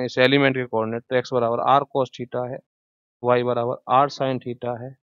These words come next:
और जेड बराबर तो जेड है। और यदि तुम इसको जेड वाई प्लेन में ले लेते, then एक्स कोऑर्डिनेट तो ज़ीरो हो जाता, तो इसका मतलब कोई मतलब नहीं रहता, ठीक है ना,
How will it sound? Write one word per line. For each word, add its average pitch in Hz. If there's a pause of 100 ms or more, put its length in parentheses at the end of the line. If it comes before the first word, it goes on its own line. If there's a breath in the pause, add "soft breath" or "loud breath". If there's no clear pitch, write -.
(600)
और 113 (100)
जेड 127
बराबर 113
तो 117
जेड 131 (160)
है। - (220)
और 135
यदि 143
तुम 151
इसको 139
जेड 127
वाई 175
प्लेन 190
में 190
ले 185
लेते, 185 (560)
then 135
एक्स -
कोऑर्डिनेट 151
तो 139
ज़ीरो 165
हो 165
जाता, 143
तो -
इसका 131
मतलब 127
कोई 143
मतलब 135
नहीं 104
रहता, - (220)
ठीक 170
है 262
ना, 214